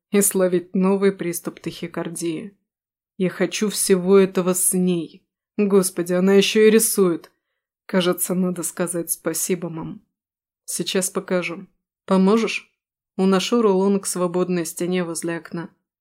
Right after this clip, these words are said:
"А что нужно делать?" Интересуюсь, Алиса идёт следом. "Видишь?"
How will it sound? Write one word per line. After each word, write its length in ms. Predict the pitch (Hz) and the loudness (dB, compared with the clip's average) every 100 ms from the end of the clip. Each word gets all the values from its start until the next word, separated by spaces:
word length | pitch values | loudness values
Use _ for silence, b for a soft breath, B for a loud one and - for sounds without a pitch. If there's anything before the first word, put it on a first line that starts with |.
| _ _ - | _ _ -6
"А 100 | 214 | -4
что 240 | - 226 | 0 0
нужно 320 | 214 202 196 | 0 -2 -4
делать?" 440 | 185 180 196 294 - _ _ _ _ - | -4 -4 -4 -4 -8 _ _ _ _ -4
Интересуюсь, 920 | 196 185 185 180 - 196 233 226 196 | -2 2 2 2 0 0 0 -2 0
Алиса 460 | 185 202 220 180 | 2 2 0 -4
идёт 240 | 175 180 175 | -2 -4 -2
следом. 640 | - 175 175 185 196 - _ _ _ - | -4 -4 -6 -8 -12 -14 _ _ _ -8
"Видишь?" 580 | 190 214 226 - - | 2 4 4 0 -6